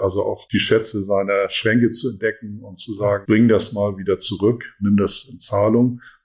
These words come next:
Das auch als Anlass sehen, dass die Kundinnen und Kunden wieder in die Geschäfte kommen. Und wenn sie dann eben auch da sind, äh, mit anderen Themen, wie ich schon erwähnte, mit Veranstaltungen,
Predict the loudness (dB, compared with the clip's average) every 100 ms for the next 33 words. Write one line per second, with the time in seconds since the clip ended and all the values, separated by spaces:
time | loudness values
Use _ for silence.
0 | -2 0 0 0 0 0 -2 -2 0 2
1 | 2 0 -2 -4 -2 -4 -4 -6 -8 -2
2 | 0 2 0 -2 -10 -12 -10 -8 -8 -8
3 | -6 -4 -4 -2 -4 0 -2 -2 0 2
4 | 2 2 2 2 0 -2 -6 -6 -6 -2
5 | 0 2 0 -2 -2 -2 -2 -2 -6 -8
6 | -4 0 0 -2 -4 -4 -6 -10 -12 -6
7 | -2 -2 -2 -4 -4 -4 -6 -12 -10 -4
8 | -2 0 -2 0 0 -2 -10